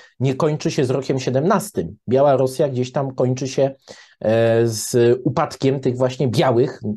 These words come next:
generałów walczących, mm, z władzą, e, bolszewicką, e, a to jest jeszcze karta mniej znana, e, podejście do białych generałów. Więc może zacznijmy właśnie od tego,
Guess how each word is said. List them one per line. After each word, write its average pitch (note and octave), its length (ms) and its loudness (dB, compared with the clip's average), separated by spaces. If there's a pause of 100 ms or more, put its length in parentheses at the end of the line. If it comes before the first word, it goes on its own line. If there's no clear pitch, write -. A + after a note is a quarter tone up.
(160)
generałów C#3+ 760 0 (360)
walczących, A#2 800 -2
mm, A2+ 420 -6
z A2 80 -4
władzą, A#2+ 420 0
e, A#2 180 -2
bolszewicką, C3 880 0 (400)
e, A#2 380 0
a B2 100 -2
to E3 160 0
jest F#3 200 4
jeszcze F#3+ 260 2
karta F3+ 340 -2
mniej F#3 300 2
znana, D#3 460 -8 (340)
e, G#2 80 -2
podejście B2 420 0
do A#2+ 120 0
białych A#2 300 2
generałów. A2 380 0
Więc C#3 120 -2
może G3 240 4
zacznijmy G#3 440 0
właśnie F3+ 340 -2
od E3 120 -10
tego, E3 300 2